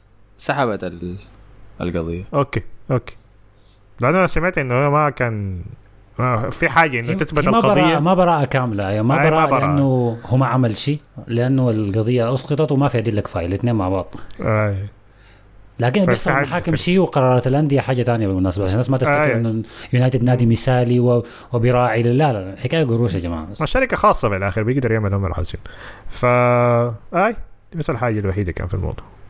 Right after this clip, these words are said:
Speaker 1: طيب، خلينا نعاين لقضية تانية بتشبه دي، اللي هي بنجامين مندي، ظهير مانشستر سيتي، اللي تم اعتقاله بتهم تحرش واغتصاب واعتداء جسدي وجنسي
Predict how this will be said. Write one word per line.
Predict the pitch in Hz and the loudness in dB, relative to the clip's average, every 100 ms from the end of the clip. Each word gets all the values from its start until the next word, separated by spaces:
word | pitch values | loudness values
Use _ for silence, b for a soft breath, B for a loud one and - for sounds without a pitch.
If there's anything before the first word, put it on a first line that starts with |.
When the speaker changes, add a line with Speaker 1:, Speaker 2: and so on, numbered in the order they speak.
| - | -2
Speaker 1:
طيب، | 165 135 | 0 0
خلينا | - 139 190 202 | 0 0 2 2
نعاين | 156 127 147 147 170 - - - - - - - _ _ _ | 2 2 2 0 -2 -6 -16 -20 -20 -20 -20 -20 _ _ _
لقضية | - 92 101 107 131 | -6 -4 -2 0 0
تانية | 110 110 101 | 2 0 -2
بتشبه | - 98 87 82 | -4 -6 -4 -4
دي، | 92 135 | -2 -2
اللي | 131 | 0
هي | 117 123 | 2 0
بنجامين | 104 95 92 90 | -2 -4 -2 0
مندي، | 95 87 85 - - - - - - - - - - | 0 -2 -8 -14 -20 -20 -20 -18 -16 -16 -18 -20 -10
ظهير | 90 92 90 | -6 -4 -4
مانشستر | 87 87 92 90 90 | -4 -6 -6 -6 -8
سيتي، | - 85 - - - - - - - - - - - - - - - 117 | -8 -10 -12 -20 -20 -20 -20 -20 -20 -20 -20 -20 -20 -20 -20 -20 -14 -6
اللي | 107 | -4
تم | 147 143 | -2 -2
اعتقاله | 113 113 - 117 120 | -2 -4 -2 -2 0
بتهم | 107 113 110 98 | -2 -2 -2 -2
تحرش | 95 101 104 98 | -4 -2 -2 -4
واغتصاب | 95 - 95 98 98 95 | -6 -8 -6 -2 -2 -2
واعتداء | 95 95 90 87 - - - - - - 90 95 120 110 104 | -2 -2 -2 -4 -6 -10 -14 -20 -20 -12 -8 -4 -2 0 0
جسدي | 98 98 101 95 | 0 -2 -2 -2
وجنسي | 92 87 95 92 85 | -2 -2 -4 -4 -8